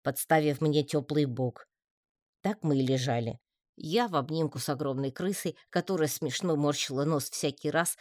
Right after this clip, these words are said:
когда легкий порыв ветерка доносил до нас аромат жарящегося неподалеку мяса. На ужин меня пригласил Ерынг, который долго не решался подойти ближе и испуганно косился на Пушистика. Сытно перекусив, я вновь завалилась на прежнее место,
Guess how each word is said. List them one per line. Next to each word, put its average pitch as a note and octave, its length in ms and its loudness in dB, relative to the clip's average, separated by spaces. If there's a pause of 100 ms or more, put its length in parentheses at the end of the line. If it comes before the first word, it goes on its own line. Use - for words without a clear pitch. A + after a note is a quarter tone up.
(140)
когда D3 260 2
легкий D3 380 -2
порыв C#3 340 0
ветерка C#3+ 460 -2
доносил C3 460 -2
до C3+ 120 2
нас D3 240 0
аромат B2 400 0
жарящегося - 640 -4
неподалеку B2+ 580 -2
мяса. C3 460 -2 (800)
На D3 220 0
ужин F#3+ 300 2
меня C3+ 200 2
пригласил C3+ 480 -4
Ерынг, C3 500 0 (200)
который C3+ 340 2
долго C#3 260 0
не B2 120 0
решался B2 380 -4
подойти C#3 440 0
ближе D#3 380 -2
и D3 220 -4
испуганно B2+ 500 -6
косился C#3 480 -2
на B2+ 100 0
Пушистика. - 720 -6 (680)
Сытно F#3 380 -2
перекусив, D3+ 680 -4 (100)
я D3+ 160 0
вновь C#3+ 260 -4
завалилась A#2+ 520 -2
на A#2+ 140 -4
прежнее C3 420 -4
место, F3+ 380 -2